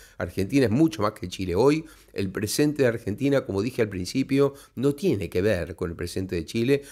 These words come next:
Argentina juega en otra liga completamente distinta. La crítica que yo hago es una crítica que se entienda bien a lo interno de la selección argentina, no a la comparación con otro equipo. Es simplemente al juego de Argentina, es decir,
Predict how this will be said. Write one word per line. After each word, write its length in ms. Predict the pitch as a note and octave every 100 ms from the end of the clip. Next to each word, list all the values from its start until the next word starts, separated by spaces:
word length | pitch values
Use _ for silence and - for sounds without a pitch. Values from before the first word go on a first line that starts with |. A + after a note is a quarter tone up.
| -
Argentina 480 | - G#2+ A2+ C#3 D3
juega 300 | - C#3+ C3
en 100 | A#2+
otra 240 | C#3 A#2+
liga 220 | A#2 B2+ A2+
completamente 600 | A2 A2+ A2 G#2+ A#2 F#2+
distinta. 460 | F#2+ F#2 D#2+ E2 - - -
La 180 | G#2 B2
crítica 420 | F#3 A3 G3 C3+
que 120 | A2+
yo 160 | A2 C3
hago 240 | D#3 D3+
es 100 | -
una 140 | C3+ B2
crítica 540 | D#3+ D#3+ C#3+ D#3 D#3 - _
que 140 | - G#2
se 100 | F3
entienda 300 | D3 D3+ C#3
bien 240 | E3 E3
a 60 | C3
lo 140 | B2
interno 540 | A#2+ B2 E3+ E3+ E3 D3+
de 120 | A#2
la 80 | G2
selección 340 | F#2 F#2+ A2+
argentina, 560 | G#2+ G2+ G2 F#2+ F2 E2+ - -
no 220 | A2+ F3
a 40 | G3
la 120 | D#3
comparación 560 | A#2 G#2+ G2+ G2+ C3
con 160 | A2+ G2+
otro 160 | G2+ F#2+
equipo. 420 | F#2+ - D#2+ - _ - -
Es 140 | C3
simplemente 600 | - A3 G3+ F3 F#3 -
al 140 | A#2+ A2+
juego 380 | - E3 C#3+ F#2+
de 60 |
Argentina, 480 | E2+ F2+ E2+ F2+ F2+
es 80 | C#3
decir, 320 | C3+ D3 D3